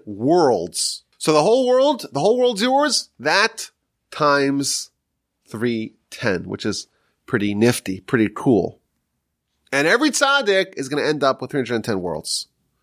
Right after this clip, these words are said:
Why is there a specific number, three hundred ten worlds? Where does that number come from? So one of the explanations is, you know, how many mitzvahs are there? If you count all the mitzvahs in the Torah,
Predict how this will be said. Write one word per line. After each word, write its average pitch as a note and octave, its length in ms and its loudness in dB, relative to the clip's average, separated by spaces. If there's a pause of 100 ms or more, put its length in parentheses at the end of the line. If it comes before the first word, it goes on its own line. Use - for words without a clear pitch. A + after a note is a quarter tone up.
(400)
Why C3+ 240 2
is E3+ 100 0
there D#3+ 120 2
a C#3+ 40 2
specific - 580 -2
number, B2 380 0
three C3+ 120 -2
hundred A2+ 180 -4
ten G#2+ 200 -2
worlds? F#2+ 580 -6
Where A2 120 2
does A2+ 60 4
that A2 80 2
number G#2 160 2
come F#2 160 0
from? C3+ 260 0 (720)
So - 160 -6
one C3 80 2
of D3+ 40 2
the D#3+ 40 4
explanations C3 520 -2
is, A2+ 380 0
you G#2+ 60 -6
know, G2 80 -4
how B2 120 0
many C3 140 2
mitzvahs A#2 340 -2
are F#2 140 -2
there? E2 240 -10 (2250)
If - 60 -10
you A2+ 60 -6
count D#3+ 320 0
all D3+ 240 0
the D3+ 80 -2
mitzvahs C3+ 260 -6
in C3 40 -2
the A#2 80 0
Torah, C#3 400 2